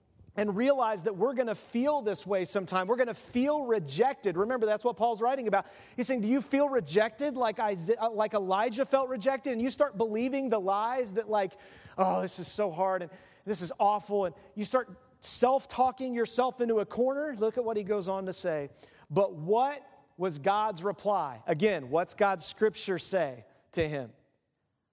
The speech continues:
"I have left seven thousand men for myself who have not bowed to Baal." That was the false god that Elijah was up against and was challenging in his day.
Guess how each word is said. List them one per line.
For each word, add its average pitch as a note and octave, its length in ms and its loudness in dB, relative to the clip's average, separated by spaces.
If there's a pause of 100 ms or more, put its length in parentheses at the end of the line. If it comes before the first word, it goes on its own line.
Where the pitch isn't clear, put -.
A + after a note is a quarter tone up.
(160)
"I A3 120 4
have B3 180 -2
left G#3+ 220 0
seven B3 600 -2
thousand G#3+ 640 -4
men F3+ 260 -4
for E3+ 180 -6
myself D3+ 580 -2
who D#3 140 -4
have C3+ 120 -6
not D#3+ 460 -6
bowed D3 460 -2
to D#3 80 -6
Baal." C#3 380 -2
That D#3 140 0
was D3 140 -4
the D3 80 0
false E3 400 0
god D#3 300 -2
that C#3 100 -6
Elijah C#3+ 400 -2
was C3+ 160 -8
up E3 220 -8
against B2+ 400 -12
and D3 160 -14
was C#3 120 -10
challenging C#3 580 -10
in B2+ 100 -12
his A#2+ 180 -14
day. B2 220 -8